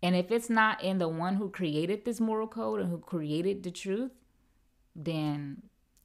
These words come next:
how valid is what you're believing? You know what I'm saying? Like, it's important that we take what we believe and ask ourselves, "Is this a fact or is this feelings?" Because you never want your feelings to be in the driver's seat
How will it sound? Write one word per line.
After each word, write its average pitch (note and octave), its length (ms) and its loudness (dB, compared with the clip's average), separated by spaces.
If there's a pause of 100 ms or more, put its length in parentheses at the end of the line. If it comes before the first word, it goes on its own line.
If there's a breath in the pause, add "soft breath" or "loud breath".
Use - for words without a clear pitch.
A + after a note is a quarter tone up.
how G#3+ 320 4
valid F#3 540 2
is D#3+ 260 -4
what D#3+ 200 0
you're D#3 160 -2
believing? C#3+ 540 -4
You D3 120 -8
know D3+ 60 -2
what D#3 60 -2
I'm E3+ 40 -4
saying? F#3 380 -4
Like, D3+ 220 -2 (800 soft breath)
it's F3+ 280 2
important G#3 500 0
that E3+ 180 -2
we E3+ 140 -2
take E3 420 -4
what D#3 240 -4
we F3+ 100 0
believe E3 600 -4
and D3+ 200 -4
ask D#3 300 -4
ourselves, D3+ 400 -6
"Is D3 140 -8
this F3+ 220 -4
a G#3 80 -2
fact D#3 520 -4
or D3+ 100 -4
is D3 180 -6
this D3 200 -10
feelings?" C3+ 640 -6 (320 soft breath)
Because F3 340 0
you G3 80 2
never F3+ 300 2
want E3 280 -4
your D#3 100 -4
feelings D3 580 -6
to D#3+ 100 -6
be C#3 240 -4
in C3+ 80 -2
the C3+ 80 -4
driver's C3 440 -8
seat - 260 -14